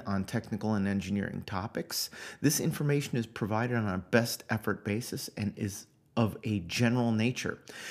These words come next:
The information presented in this podcast might not be applicable to your specific application.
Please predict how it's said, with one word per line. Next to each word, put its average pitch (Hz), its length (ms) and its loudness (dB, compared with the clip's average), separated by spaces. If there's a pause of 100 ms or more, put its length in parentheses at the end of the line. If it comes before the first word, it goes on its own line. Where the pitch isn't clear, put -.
(160)
The 113 120 6
information 156 600 2
presented 139 480 4
in 127 140 4
this 117 140 0
podcast 117 680 0
might 107 240 2
not 110 280 0
be 113 160 -2
applicable 104 560 -2
to 101 160 -6
your 104 360 2
specific - 680 -4
application. 101 840 -2